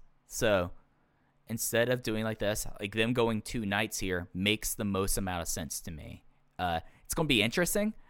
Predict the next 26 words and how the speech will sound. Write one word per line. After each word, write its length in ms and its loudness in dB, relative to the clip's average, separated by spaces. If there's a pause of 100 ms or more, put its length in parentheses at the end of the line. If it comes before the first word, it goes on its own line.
(100)
I 40 -6
mean, 160 2
they 120 6
had 120 2
issue 300 2
getting 220 2
everyone 280 2
on 100 2
cards 280 0
here 240 0 (140)
this 200 2
night, 360 0
so 280 2 (280)
I 80 4
wonder 200 4
how 120 6
it's 100 0
gonna 80 2
be 80 4
like 160 0
in 60 -2
twenty 200 2
twenty-one. 480 0
And 80 -2
the, 60 -2
but 240 2